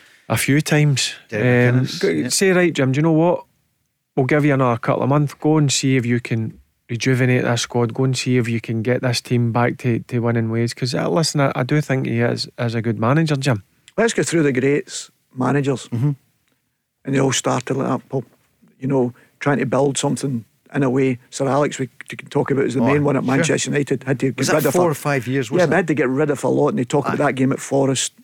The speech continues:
Speaker 3: when Mark Robbins, the Coventry manager now, scored the goal in the League Cup, and they said that was the one he was getting sacked after that. And by all accounts, that was fact. That wasn't.
Speaker 2: Yeah.
Speaker 3: But it went on, but he knew what he had to change.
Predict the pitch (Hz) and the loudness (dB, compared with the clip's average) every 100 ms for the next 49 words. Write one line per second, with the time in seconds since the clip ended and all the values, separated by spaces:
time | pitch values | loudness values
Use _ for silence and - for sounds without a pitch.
0 | - 127 131 - 135 139 139 131 123 - | -16 -6 -2 0 2 0 0 0 -2 0
1 | 147 151 143 139 139 135 139 139 120 - | 0 0 0 0 0 0 0 0 -2 -6
2 | - - 147 127 135 135 139 135 - - | -16 -4 -2 0 0 2 2 0 -6 -4
3 | 131 131 135 - - - 127 - 135 131 | 0 0 0 -2 -2 -2 -4 -2 0 0
4 | 123 127 135 131 120 120 117 - 135 - | 0 0 0 0 -2 -4 -6 -2 -4 -2
5 | 131 143 151 139 135 - - 214 208 196 | -4 -2 -2 -2 -4 -16 -6 0 2 2
6 | 139 156 127 135 135 127 156 - 160 135 | 0 -2 -2 -2 -2 -2 -2 -2 -2 -2
7 | 143 139 139 131 - - - - - _ | -2 -4 -2 -4 -8 -12 -14 -14 -14 _
8 | 165 170 160 156 180 170 151 165 190 175 | -2 0 0 2 2 2 0 2 2 2
9 | 139 151 - 123 147 156 165 131 | 0 -4 -6 -6 -2 0 -2 -4